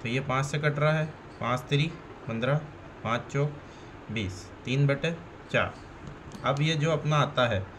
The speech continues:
नीचे वाला रेशो, इसको अपन बोलते हैं total work, मतलब कुल काम, है ना। और ये हो गया ऊपर complete work, complete वर्क जो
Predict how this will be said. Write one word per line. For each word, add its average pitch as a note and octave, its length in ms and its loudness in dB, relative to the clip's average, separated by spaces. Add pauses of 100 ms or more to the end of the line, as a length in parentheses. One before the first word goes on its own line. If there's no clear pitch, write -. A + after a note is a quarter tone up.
(480)
नीचे B2 280 2
वाला F#2 300 2 (520)
रेशो, G#2+ 420 0 (280)
इसको - 240 -2
अपन D3+ 240 4
बोलते C#3+ 300 2
हैं E3 160 0 (300)
total B2+ 320 2
work, F#2+ 240 0 (760)
मतलब B2+ 260 -2 (140)
कुल D3 180 4 (400)
काम, G#2+ 220 4 (540)
है B2 60 0
ना। D3 160 2 (720)
और C3+ 160 4
ये C3+ 180 6
हो C3+ 100 8
गया C3+ 260 4
ऊपर D3+ 440 2 (520)
complete C#3 440 6
work, G2 340 -2 (2500)
complete A2+ 460 -2
वर्क - 1200 -10
जो C3+ 140 2